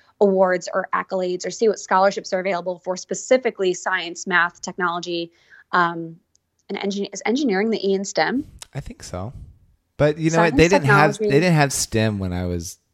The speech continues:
Speaker 2: like, in school. So, and I was in such a small school that they probably still don't have. <laughs> They probably
Speaker 1: Yeah,
Speaker 2: still have
Speaker 1: stem
Speaker 2: it
Speaker 1: came hot
Speaker 2: integrated.
Speaker 1: in, like, the last ten years, which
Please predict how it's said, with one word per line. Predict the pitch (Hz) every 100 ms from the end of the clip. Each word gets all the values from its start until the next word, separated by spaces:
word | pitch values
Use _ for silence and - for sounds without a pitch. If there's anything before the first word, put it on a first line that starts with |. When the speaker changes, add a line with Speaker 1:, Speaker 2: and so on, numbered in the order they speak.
| -
Speaker 2:
like, | 90 -
in | 85
school. | 85 - - 85 82
So, | - -
and | 80 76 92
I |
was | 90 80
in | 87
such | 82 92 -
a | 80
small | - - 85 82 78
school | - - - 78 78
that | 73 69 _
they | - - _ -
probably | - 80 76
still | - 78
don't | - 73 71
have. | 85 - - - - - - 151
<laughs> | 185 147 - 202 214 -
They | -
probably | 147 135
Speaker 1:
Yeah, | 254
Speaker 2:
still | 240 135
have | 127
Speaker 1:
stem |
Speaker 2:
it | 120
Speaker 1:
came | 113
hot | 110
Speaker 2:
integrated. | 107 101 90 87
Speaker 1:
in, |
like, | 208 214
the |
last | 208 196 196
ten | - 190 185
years, | - -
which | 196 196 -